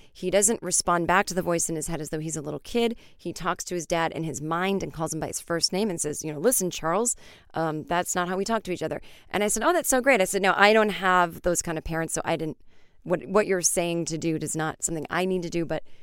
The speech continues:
that's great." We had a nice talk. He was a wonderful person.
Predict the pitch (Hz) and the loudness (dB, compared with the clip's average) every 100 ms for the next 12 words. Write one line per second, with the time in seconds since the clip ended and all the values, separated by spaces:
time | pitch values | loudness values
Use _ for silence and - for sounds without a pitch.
0 | - - 165 151 - 226 220 - - - | -18 -8 -4 -4 2 4 4 -2 -20 -14
1 | - 175 156 170 190 220 - 185 180 - | -2 0 0 2 2 2 0 0 0 -2
2 | - 165 151 151 160 180 208 214 180 - | -8 -10 -8 -8 -2 0 0 0 -4 -4
3 | 160 - 160 | -2 -2 -4